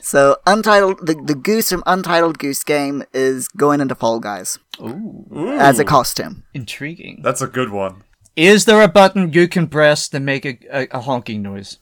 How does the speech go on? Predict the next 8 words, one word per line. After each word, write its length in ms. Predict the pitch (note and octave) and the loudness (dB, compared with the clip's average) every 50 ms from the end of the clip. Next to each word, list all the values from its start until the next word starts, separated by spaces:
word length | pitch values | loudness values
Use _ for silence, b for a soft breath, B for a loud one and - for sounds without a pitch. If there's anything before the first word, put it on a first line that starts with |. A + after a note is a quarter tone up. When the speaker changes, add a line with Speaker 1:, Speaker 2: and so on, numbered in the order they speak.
| _ - | _ -12
Speaker 3:
Maybe, 300 | B2+ B2+ C3+ C3+ C#3+ C3 | -10 -8 -6 -6 -6 -6
maybe 320 | B2+ C3+ C3+ B2 C3+ B2+ | -6 -6 -6 -4 -4 -6
he 60 | A#2 | -6
honks 340 | G2+ B2 A#2+ A#2 A2+ G#2+ - | -4 -4 -4 -4 -4 -6 -12
when 100 | A#2+ G#2 | -12 -12
you 80 | F#2+ F#2 | -12 -14
grab. 480 | - A2 G2+ G2 G2 G2 F#2+ - - - - - _ - | -8 -6 -4 -2 -2 -2 -4 -6 -12 -20 -20 -20 _ -2
Speaker 1:
Oh, 320 | A#3 G3 G3 A3 A3+ A3+ | 4 4 6 6 6 4